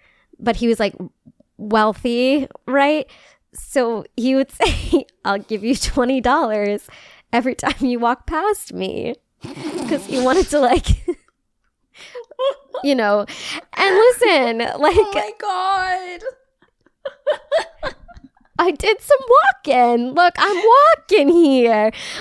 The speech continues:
Speaker 1: Like, I'm sorry. I needed that money more than I needed dignity at that <laughs> time.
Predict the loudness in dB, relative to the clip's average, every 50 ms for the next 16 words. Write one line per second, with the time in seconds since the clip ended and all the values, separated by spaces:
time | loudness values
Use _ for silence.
0 | -14 -6 -2 -2 -2 0 2 2 4 4 2 2 2 2 4 4 2 2 0 0
1 | 0 0 0 -2 -2 0 -2 0 2 2 2 2 2 2 0 2 2 2 2 4
2 | 4 4 4 4 2 2 0 2 0 0 2 0 0 0 0 -2 0 0 -2 -2
3 | -2 -2 -2 -2 -2 -2 -2 -2 -2 -2 -2 -4 -6 -4 -2 -4 -2 -2 -2